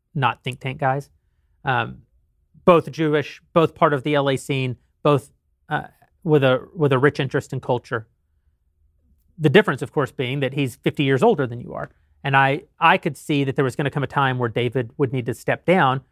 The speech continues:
and he would want his legacy, the Freedom Center, to be passed on. I thought, "Well, there isn't a better guy in the country than Ben for that job." So behind the scenes, I started meeting with board members who are also part of Friends of Abe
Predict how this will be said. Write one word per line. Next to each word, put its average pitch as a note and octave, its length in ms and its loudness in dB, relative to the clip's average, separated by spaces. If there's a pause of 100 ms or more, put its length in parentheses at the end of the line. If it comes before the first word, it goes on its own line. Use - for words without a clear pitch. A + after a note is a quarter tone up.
(360)
and C#3+ 120 -4
he D3+ 120 2
would C3+ 120 2
want C#3+ 340 0
his C#3+ 180 -4
legacy, E3 340 2
the C3+ 80 -4
Freedom D#3+ 300 -4
Center, B2 340 -6 (400)
to C#3+ 60 2
be B2+ 80 2
passed C#3+ 320 -2
on. F3 160 2
I C3 80 0
thought, C#3 180 0
"Well, C3 240 -4 (360)
there E3+ 180 2
isn't G#3+ 260 2
a C#3 40 -2
better B2+ 200 2
guy B2 160 2
in A#2 80 -4
the G#2+ 60 -12
country D3 400 -6
than A#2 180 -6
Ben A#2+ 340 -2 (560)
for C#3 60 -6
that B2 160 -2
job." C3+ 380 2 (720)
So F#3 120 2
behind E3 280 2
the D3 40 -2
scenes, F#3+ 280 -6
I D3+ 80 -2
started C3 320 0
meeting B2 260 -2
with B2 240 -6
board F#3+ 220 2
members A#2 260 -4
who D3 80 0
are A#2+ 140 4
also B2 180 0
part A#2+ 180 -2
of - 80 -12
Friends A#2+ 200 -6
of A#2+ 80 -2
Abe D#3 240 0